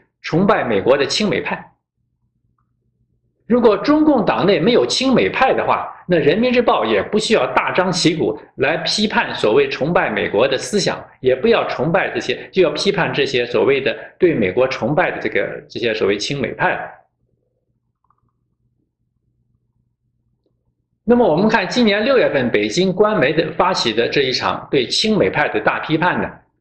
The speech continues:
不仅是明确告诉我们中共内部存在有势力相当强大的对美国持有友好态度的亲美派、改革派，同样也存在势力相当强大的反对美国的反美派和强硬派。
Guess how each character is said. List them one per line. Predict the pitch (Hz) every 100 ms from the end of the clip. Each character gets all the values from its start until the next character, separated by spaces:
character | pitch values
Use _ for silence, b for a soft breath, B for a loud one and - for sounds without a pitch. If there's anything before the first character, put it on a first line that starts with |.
| _ _ _
不 | -
仅 | 269 139
是 | 185
明 | 160 202
确 | 226 196
告 | 208
诉 | 170 147
我 | 110
们 | 110 135 160 -
中 | 233 240
共 | 196 190
内 | 160
部 | 143 120
存 | - 147
在 | 196 165
有 | 107 98
势 | - 208
力 | 147 110
相 | - 226 226
当 | 220 214
强 | - 117
大 | 180 180 -
的 | - B B -
对 | 165
美 | 127 135 120
国 | 147 185 -
持 | - 214
有 | 135 - - -
友 | 139 240
好 | 143 98
态 | - 151
度 | 117
的 | 104
亲 | - 190
美 | 156 90
派、 | - 123
改 | - -
革 | 107 135
派， | 196 - - - _ _ _
同 | 196 262
样 | 254 139
也 | 107
存 | - 156
在 | 180 147
势 | - - 151
力 | 110
相 | - 208 202
当 | 202 196
强 | - 120
大 | 175 143
的 | 107 - B _
反 | - 139 170
对 | 247
美 | 139 101
国 | 95 117
的 | 151 - -
反 | 113 180
美 | 120 -
派 | 156 -
和 | -
强 | - 110 196
硬 | 156
派。 | 156